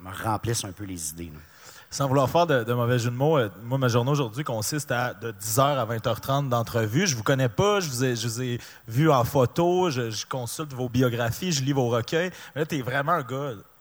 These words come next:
Speaker 2: terre à terre, sans vouloir faire de jeu de mots. Ma prochaine question va être rock'n'roll à ce niveau-là. Sur les, euh, le site internet des Éditions du Passage,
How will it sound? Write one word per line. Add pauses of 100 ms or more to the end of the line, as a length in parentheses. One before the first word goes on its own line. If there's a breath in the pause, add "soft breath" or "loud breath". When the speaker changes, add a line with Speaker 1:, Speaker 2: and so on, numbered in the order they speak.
(180)
Speaker 2:
terre
à
terre,
sans
vouloir
faire
de
jeu
de
mots.
Ma
prochaine
question
va
être
rock'n'roll
à
ce
niveau-là. (280 loud breath)
Sur
les,
euh,
le
site
internet
des
Éditions
du
Passage,